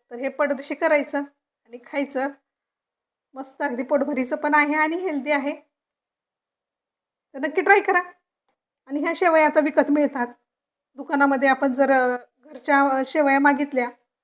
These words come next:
अ, रव्याच्या, मैद्याच्या शेवया घ्यायच्या नाहीत शक्यतो, तर ह्या शेवया मिळतात. तर, अ, नक्कीच आणा आणि ह्या अशा करा, मुलांनाही द्या,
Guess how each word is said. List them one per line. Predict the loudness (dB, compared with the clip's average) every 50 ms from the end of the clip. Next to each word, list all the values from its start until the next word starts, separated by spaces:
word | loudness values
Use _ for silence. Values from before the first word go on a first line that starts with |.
| _ _ _ _ _ _ _
अ, | -18 -14 -10 -8 -6 -4 -2 -2
रव्याच्या, | 0 0 0 -2 -2 -4 -8 -10 -10 -12 _ _ _ _ _ _ _ _
मैद्याच्या | -12 -8 -6 -6 -8 -8 -6 -4
शेवया | -2 -2 0 0
घ्यायच्या | 0 -2 -4 -6 -6 -6
नाहीत | -6 -8 -10 -12 _ _ _ _ -20
शक्यतो, | -18 -16 -14 -14 -14 -14 -18 _ _ _ _ _ _ _ _ _ _ _ _ _ _ _ _ _ _
तर | -12 -8
ह्या | -8 -6
शेवया | -4 -2 -2 0 0 2
मिळतात. | 2 0 0 -2 -4 -8 -8 -10 _ _ _ _ _ _ _ _ _ _ _ _ _ _ _ _ _ _ _ _ _ _ _ _ _ _ _ _ _ _ _ _ _ _ _ _ _ _ _ _
तर, | -10 -8
अ, | -4 -4 -2 -2 0
नक्कीच | 0 -2 -2 -2 -4 -2 2
आणा | 2 4 6 6 6
आणि | 6 4 4
ह्या | 2 0
अशा | 0 -2 -4 -4
करा, | -2 0 2 2 2 0 -2 -6 _ _
मुलांनाही | -8 -2 0 2 2 2 2 0 0 -2 -2
द्या, | 0 0 -2